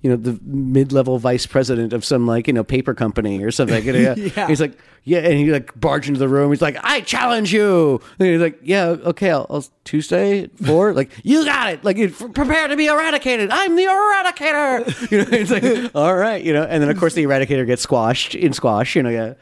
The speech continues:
Speaker 2: Right.
Speaker 1: And, uh, um, but it's like, yeah, it's one of those things, like, the eradicator, like, you know, th-,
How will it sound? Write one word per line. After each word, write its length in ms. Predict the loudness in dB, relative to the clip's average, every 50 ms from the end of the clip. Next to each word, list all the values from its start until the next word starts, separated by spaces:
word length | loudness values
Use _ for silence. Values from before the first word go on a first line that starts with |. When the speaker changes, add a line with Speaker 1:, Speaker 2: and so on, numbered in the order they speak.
| _ -6
Speaker 2:
Right. 300 | -2 0 0 2 2 0
Speaker 1:
And, 100 | 0 0
uh, 360 | 0 0 0 0 -2 -2 -4
um, 120 | -4 -6 -10 -14 -16 -18 -4 0
but 120 | 0 0
it's 80 | 2 0
like, 120 | -2 0
yeah, 140 | 0 -2 -2
it's 220 | -2 -2 -2 0 0
one 100 | 2 2
of 40 |
those 120 | 2 2 0
things, 240 | 0 -2 0 0 -2
like, 160 | -2 -2 0
the 80 | 2 2
eradicator, 640 | 2 2 2 0 0 0 -2 -2 -2 -2 -2 0 -2
like, 220 | -2 -2 0 2
you 60 | 2
know, 160 | 2 2 0
th-, 240 | -2 -4 -4 -6 -4